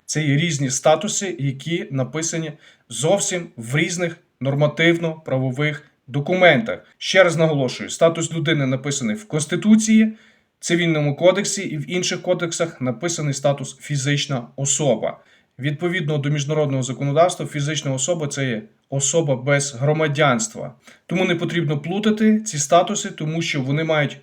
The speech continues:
зовсім різну вагу і свої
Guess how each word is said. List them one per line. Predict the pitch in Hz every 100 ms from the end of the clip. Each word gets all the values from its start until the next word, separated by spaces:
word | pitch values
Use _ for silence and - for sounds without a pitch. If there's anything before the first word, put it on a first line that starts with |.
| _
зовсім | 123 131 180 170 175 156
різну | 143 147 147 143 120
вагу | 139 131 165 214 262 -
і | 139
свої | - 143 156 139 170 202